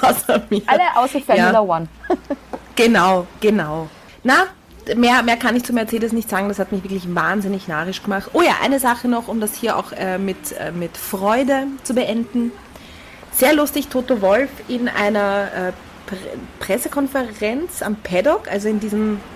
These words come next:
Speaker 1: na, im Eckerl, wo sie
Speaker 2: Mhm.
Speaker 1: immer wieder die, die Interviews machen.
Speaker 2: Im Interview-Pen.
Speaker 1: War da,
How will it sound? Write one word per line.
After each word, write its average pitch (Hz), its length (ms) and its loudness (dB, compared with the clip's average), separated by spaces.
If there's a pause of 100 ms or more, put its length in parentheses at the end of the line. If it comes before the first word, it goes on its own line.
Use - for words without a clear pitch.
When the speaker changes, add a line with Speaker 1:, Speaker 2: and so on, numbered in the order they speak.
(140)
Speaker 1:
na, 220 180 0 (480)
im 233 80 0
Eckerl, 262 480 2 (280)
wo 226 120 0
sie 240 120 4
Speaker 2:
Mhm. 240 80 4
Speaker 1:
immer 233 80 0
wieder 226 180 0
die, 208 460 -4
die 185 100 -10
Interviews 233 340 -2
machen. 185 280 -6
Speaker 2:
Im 254 140 4
Interview-Pen. 247 600 0
Speaker 1:
War 247 100 6
da, 302 140 4